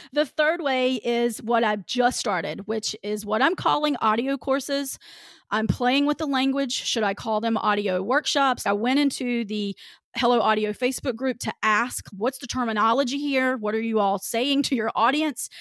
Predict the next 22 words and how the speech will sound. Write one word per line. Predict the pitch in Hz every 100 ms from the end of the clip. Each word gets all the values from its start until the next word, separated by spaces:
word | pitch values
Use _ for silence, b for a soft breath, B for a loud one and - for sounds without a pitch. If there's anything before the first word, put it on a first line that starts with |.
| B B B
And | 220 247
so | 262
I'm | 233 233
experimenting | 226 - 285 311 311 320 302
right | 233 233
now | 254 233
with | 226
the | 226
words | 220 214 -
audio | - 220 220 202
courses | - 294 311 - 190 208
because | 226 214 - 202 196 208
my | 196
audience | 190 196 214 202
is | 208
academic | 160 180 190 - 285 269 240
and | 202
they're | 185
familiar | - 196 202 202
with | 196 -
that | 180 -
language. | 208 220 190 185 -